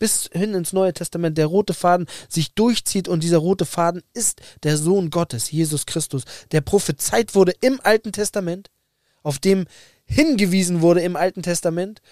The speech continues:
und auf dem wir im Neuen Testament zurückblicken. Er ist der Mittelpunkt der Geschichte. Und, ähm, alles weist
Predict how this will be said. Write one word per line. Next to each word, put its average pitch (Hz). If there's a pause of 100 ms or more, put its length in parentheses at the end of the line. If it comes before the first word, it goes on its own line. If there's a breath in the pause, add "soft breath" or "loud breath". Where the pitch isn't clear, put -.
und 156
auf 160
dem 190
wir 185
im 247
Neuen 208
Testament 190
zurückblicken. - (960 loud breath)
Er 202
ist -
der 170
Mittelpunkt 220 (520)
der 165
Geschichte. 175 (1160 loud breath)
Und, 151 (400)
ähm, 139 (580)
alles 214
weist 220